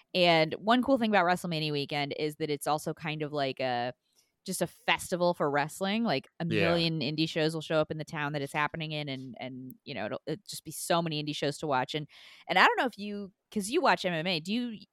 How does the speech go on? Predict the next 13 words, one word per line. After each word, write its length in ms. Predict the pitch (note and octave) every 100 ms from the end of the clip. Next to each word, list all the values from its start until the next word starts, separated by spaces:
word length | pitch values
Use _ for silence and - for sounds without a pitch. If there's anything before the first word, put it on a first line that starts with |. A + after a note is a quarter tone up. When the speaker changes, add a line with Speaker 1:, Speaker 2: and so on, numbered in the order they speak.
| _
Speaker 1:
get 220 | F#3+ F3 -
Fight? 540 | - E3+ F#3+ - -
Do 80 | G3
you 80 | F#3+
have 160 | F3
the 100 | F3
Fight 360 | D#3 - D#3+ - -
app 260 | F3+ F#3
or 80 | -
Fight 280 | - E3+ -
Plus 320 | - D#3 F3
or 60 | F3+
anything? 500 | F#3 F3+ F#3 G3+